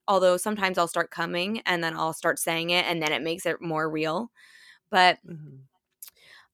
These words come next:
Speaker 1: um, I think, like, depending on whatever the age it is that I'm fantasizing about, the camera angle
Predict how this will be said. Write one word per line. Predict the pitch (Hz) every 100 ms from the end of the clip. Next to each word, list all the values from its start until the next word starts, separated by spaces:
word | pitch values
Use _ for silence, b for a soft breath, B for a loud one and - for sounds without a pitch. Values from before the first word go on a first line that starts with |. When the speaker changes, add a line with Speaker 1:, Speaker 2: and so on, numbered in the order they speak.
| 208
Speaker 1:
um, | 208 196 185 185 180 180 - _ _ _ _ _ _ -
I | 220
think, | 226 226 226 262
like, | 226
depending | 208 208 202 196 202
on | 180 180 185
whatever | 185 170 170
the | 170 175
age | 170
it | 180 175
is | 175 175
that | 175 156
I'm | 165 160
fantasizing | - 170 170 180 180 180
about, | 180 185
the | 180
camera | - 180 175 180
angle | 185 175 185 220 254 277